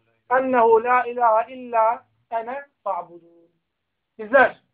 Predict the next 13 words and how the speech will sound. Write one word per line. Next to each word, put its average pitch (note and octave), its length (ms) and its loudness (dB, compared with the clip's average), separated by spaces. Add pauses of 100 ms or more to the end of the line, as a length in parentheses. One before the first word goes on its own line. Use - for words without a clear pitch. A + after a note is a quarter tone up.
(800)
senden B3+ 320 0
önce B3+ 200 -2
ey C4 100 2
Muhammed, A3+ 420 0
senden A#3+ 320 -2
önce A3 260 -4
bir A#3+ 160 -4
peygamber A#3+ 480 2
göndermiş A#3 640 0
olmayalım B3+ 480 4
ki C4+ 340 -4 (1000)
mutlaka B3+ 560 2
ona B3+ 420 2